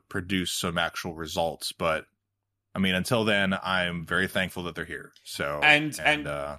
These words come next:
Speaker 2: and considering how close the L M P two field is to the L M H field, if they can consistently finish above the L M P two field, like, that's, that's a win. That's a significant win. That's,
Speaker 1: Yeah,
Speaker 2: that's close,
Speaker 1: I mean, and
Speaker 2: that's closest than some overall battles we would have had in seasons past.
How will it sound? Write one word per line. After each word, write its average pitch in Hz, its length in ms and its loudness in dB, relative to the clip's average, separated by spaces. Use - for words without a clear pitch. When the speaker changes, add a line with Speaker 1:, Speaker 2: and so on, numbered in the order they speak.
Speaker 2:
and 143 120 0
considering 170 400 -4
how 160 120 4
close 139 360 -2
the 123 360 0
L 123 120 4
M 117 80 -4
P 113 140 -4
two 127 240 -4
field 113 320 -2
is 104 300 -4
to 113 200 -2
the 113 140 -2
L 104 140 0
M 101 120 -4
H 107 220 0
field, 101 340 -4
if 113 100 -10
they 123 120 2
can 127 140 -8
consistently 113 640 -6
finish 110 340 -4
above 107 260 0
the 107 120 -4
L 104 120 0
M 104 60 -8
P 107 140 -6
two 107 200 -4
field, 95 280 -8
like, 92 180 -4
that's, - 300 -2
that's 131 360 2
a 120 80 0
win. 107 440 -2
That's 101 180 -8
a 117 60 -8
significant 107 560 -8
win. 95 240 -8
That's, 139 200 6
Speaker 1:
Yeah, 127 80 8
Speaker 2:
that's - 140 6
close, - 240 6
Speaker 1:
I - 0 -
mean, 104 200 6
and 98 120 6
Speaker 2:
that's 151 160 6
closest 156 360 0
than 135 280 -2
some 123 340 2
overall 123 500 2
battles 117 480 0
we 113 120 -2
would 110 200 -2
have 107 100 -6
had 110 260 2
in 104 260 -8
seasons 101 380 -6
past. 92 520 -4